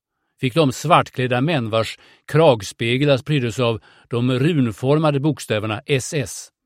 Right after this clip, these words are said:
personifiera ondskan själv. Men vad var egentligen detta S S för något? Och hur kom det sig att organisationen och dess medlemmar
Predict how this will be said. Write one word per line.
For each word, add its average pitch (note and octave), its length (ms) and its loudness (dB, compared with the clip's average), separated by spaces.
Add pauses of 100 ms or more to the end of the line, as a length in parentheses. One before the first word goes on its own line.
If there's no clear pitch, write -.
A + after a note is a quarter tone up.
(240)
personifiera C3 720 -2
ondskan A#2 580 -4
själv. F#2 320 -12 (1400)
Men D3 280 2 (280)
vad D#3 220 2
var F3+ 220 4
egentligen D3 360 2
detta C3 220 0
S - 340 -4
S G2+ 160 -8
för G#2+ 80 -8
något? G2+ 520 -12 (840)
Och B2+ 140 2
hur D3+ 120 4
kom G3 300 4
det F3 120 2
sig A#2+ 220 0
att - 380 -4
organisationen C#3 960 2
och C#3+ 80 2
dess B2 200 -2
medlemmar A2 680 0